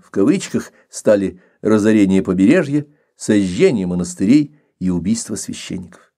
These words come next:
Три года они свирепствовали в этой земле. Край пришел в запустение.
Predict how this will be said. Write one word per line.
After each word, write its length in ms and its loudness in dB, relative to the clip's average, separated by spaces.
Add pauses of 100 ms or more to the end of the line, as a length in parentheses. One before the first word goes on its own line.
(760)
Три 200 4
года 400 2
они 220 -2
свирепствовали 840 -2 (320)
в 60 -6
этой 220 0
земле. 400 -6 (1120)
Край 260 2
пришел 360 0
в 40 -2
запустение. 580 -8